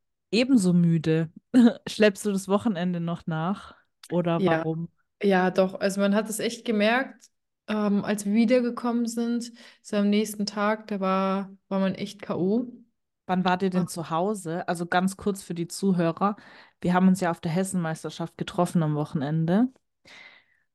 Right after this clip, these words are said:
Speaker 1: Du warst, ähm, mit Stand da, also mit
Speaker 2: Mhm.
Speaker 1: Race sozusagen.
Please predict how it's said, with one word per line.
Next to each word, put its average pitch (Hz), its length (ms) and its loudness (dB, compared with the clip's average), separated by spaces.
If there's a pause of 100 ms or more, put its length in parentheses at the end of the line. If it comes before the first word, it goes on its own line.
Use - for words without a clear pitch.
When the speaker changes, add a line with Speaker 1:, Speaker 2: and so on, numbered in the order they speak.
(500)
Speaker 1:
Du 185 220 4
warst, 180 540 4
ähm, 165 680 0
mit 170 200 0
Stand 185 540 2
da, 247 320 2 (260)
also 160 220 -2
mit 190 140 4
Speaker 2:
Mhm. 190 120 2
Speaker 1:
Race 170 360 0
sozusagen. 190 880 2